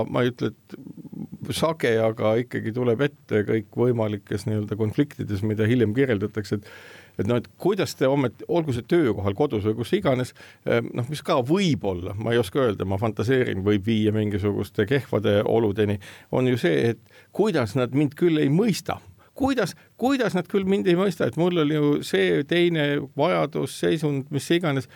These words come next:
Kas nendel puhkudel on ka põhjuseks see, et inimene lihtsalt kogeb,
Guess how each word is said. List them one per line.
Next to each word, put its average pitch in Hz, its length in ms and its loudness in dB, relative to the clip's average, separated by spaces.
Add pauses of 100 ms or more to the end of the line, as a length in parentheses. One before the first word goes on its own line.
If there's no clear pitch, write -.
(640)
Kas - 320 -2
nendel 208 320 0
puhkudel 180 480 0
on 185 80 0
ka 202 140 2
põhjuseks 175 420 2
see, 196 220 2
et - 180 -8
inimene 170 720 0
lihtsalt 170 480 -4
kogeb, 214 400 0